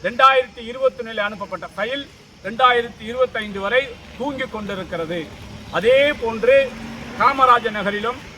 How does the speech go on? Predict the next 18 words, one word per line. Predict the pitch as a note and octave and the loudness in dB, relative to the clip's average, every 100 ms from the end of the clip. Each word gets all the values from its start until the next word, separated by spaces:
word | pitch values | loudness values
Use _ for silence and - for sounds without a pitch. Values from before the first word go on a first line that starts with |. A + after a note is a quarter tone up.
| - - - | -18 -12 -2
மயான | G#3 C4 B3+ A3+ G#3 F#3 - - - - | 2 4 4 2 0 -2 -8 -14 -4 -2
அடிப்படை | B3 D#4 D4+ D4 B3+ | -2 2 4 6 4
வசதிகள் | A#3+ A#3+ G3+ G3+ - - G3 | 2 -2 0 0 0 -2 -8
இன்று | A3+ G#3+ | -6 -2
வரை | G#3+ A3+ G3 | -2 -2 -4
செய்யப்படவில்லை. | F#3 E3 F3 E3 E3+ D#3 - - - - - - | -6 -4 -4 -2 -2 -4 -6 -8 -8 -8 -6 -6
இந்த | A#3+ B3 A#3 | -2 0 0
சம்பவம் | A3+ A#3+ C#4+ C4+ | 0 2 2 4
குறித்து | A#3+ A#3+ A#3+ C#4 C#4 G#3+ A3 | 0 0 -2 -2 -2 -6 -6
இன்று | A3+ G#3+ | -4 4
மாவட்ட | B3+ C4 B3+ A3+ | 4 4 2 0
ஆட்சியரை | A#3 A3 A3 F#3 | 0 -2 -6 -4
சந்தித்து | G3 G#3 G#3+ F#3+ | -6 -6 -6 -4
மனு | G#3 A#3+ | -4 -2
கொடுத்திருக்கிறோம். | A3+ G3+ G#3 F3 F#3+ A3+ A#3+ - - - - - - - A3 | -6 -6 -8 -6 0 0 0 -4 -16 -18 -16 -16 -16 -6 -4
இது | A#3+ - | -4 4
தொடர்கதையாக | A3+ C#4 D4+ C4+ C4+ B3+ A3+ A#3 G#3+ | 8 8 8 6 6 6 6 2 -4
இருப்பதால் | G#3+ G3 F#3+ A3+ A#3 | -8 -2 2 4 2